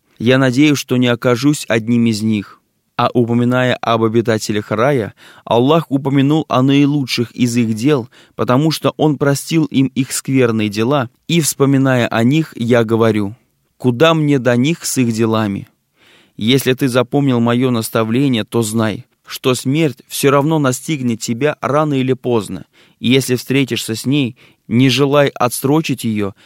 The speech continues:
ибо тебе всё равно не избежать её.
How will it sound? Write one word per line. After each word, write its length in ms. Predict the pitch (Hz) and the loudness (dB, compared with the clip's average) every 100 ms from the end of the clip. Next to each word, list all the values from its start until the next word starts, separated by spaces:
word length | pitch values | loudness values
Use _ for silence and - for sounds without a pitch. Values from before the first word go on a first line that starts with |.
| _ | _
ибо 280 | - 139 143 | -2 0 0
тебе 300 | - 131 143 | -2 -2 -2
всё 220 | 127 - | -2 -2
равно 420 | 151 139 135 143 135 | 0 0 0 -4 -4
не 200 | 117 120 | -2 -2
избежать 560 | 107 113 113 113 110 107 | -2 -2 -2 -2 -4 -6
её. 360 | 98 90 76 | -10 -10 -12